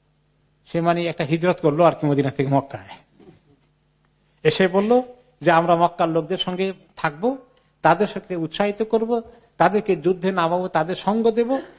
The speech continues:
তাকে মদিনা থেকে এই সমস্ত মুহাজিরদেরকে উৎখাত করে দেওয়া যায়। তার আবু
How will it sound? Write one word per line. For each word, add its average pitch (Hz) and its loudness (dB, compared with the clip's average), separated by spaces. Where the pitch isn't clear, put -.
তাকে 165 0
মদিনা 190 0
থেকে 214 -6
এই 202 2
সমস্ত 196 -6
মুহাজিরদেরকে 214 0
উৎখাত 165 -2
করে 143 0
দেওয়া 120 -4
যায়। 95 -18
তার 151 2
আবু 151 0